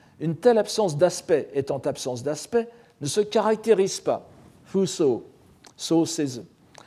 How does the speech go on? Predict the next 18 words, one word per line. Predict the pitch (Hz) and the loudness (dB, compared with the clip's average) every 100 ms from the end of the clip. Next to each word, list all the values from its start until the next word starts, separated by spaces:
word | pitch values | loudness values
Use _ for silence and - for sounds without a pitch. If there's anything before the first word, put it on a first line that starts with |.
| - - - | -20 -18 2
ne | 190 | 2
se | 202 | 2
cara-, | 233 220 170 165 151 | 0 2 0 -2 -6
ne | 165 175 | -2 -2
se | 185 220 | 0 -2
caractérisant | - 156 147 139 139 131 127 175 | 0 0 -2 -2 -4 -4 -4 -6
pas, | - 113 120 - _ | -2 -4 -4 -14 _
Fuso, | - 160 156 147 277 | -6 -4 -2 -2 -2
Fuso | - 156 139 143 131 | -4 -8 -6 -2 -2
Nishite, | 123 - - 262 - _ - - - | -4 -14 -8 -10 -10 _ -20 -20 -8
elle | - 185 | 2 4
est | 226 | 4
absence | 226 220 - 220 156 | 2 -2 -2 -2 0
d'aspect. | 139 - - 120 - _ _ - | -4 -6 -14 -16 -16 _ _ 0
On | |
l'appellera | 165 139 123 110 156 160 - | 2 2 -2 -6 -6 -6 -4
aspect | 143 - 156 | -6 -4 -4
réel. | 127 104 101 | -4 -6 -12